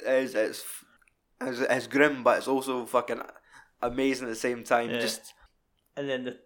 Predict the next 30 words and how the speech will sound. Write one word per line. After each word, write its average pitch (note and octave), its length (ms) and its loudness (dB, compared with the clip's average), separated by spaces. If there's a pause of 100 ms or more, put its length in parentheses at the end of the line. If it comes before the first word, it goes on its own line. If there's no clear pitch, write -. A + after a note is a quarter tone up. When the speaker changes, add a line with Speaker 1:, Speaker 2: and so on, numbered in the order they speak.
Speaker 2:
the - 100 -6
talk C#3 320 2
about C3 260 0
the, A#2 640 -2
the A#2 80 -4
mob B2 260 0
boss B2 220 2
that - 160 -12
fucking A#2+ 320 -8
hightailed B2 600 0
it A#2 240 -6
to, A2+ 440 -2
was A2+ 100 -8
it - 120 -14
Costa D3 340 -4
Rica? F3+ 400 2 (440)
Speaker 1:
Aye. B2+ 240 6
Speaker 2:
To, C#3 60 6
like, B2+ 220 0
get C#3 140 4
out - 60 2 (120)
of C3 60 2
the B2 100 0
way, C#3 240 4
everything, C#3 320 4
and - 20 -6
then B2 120 -8
they A#2+ 80 -10
found C#3 300 -4
them. C#3 180 2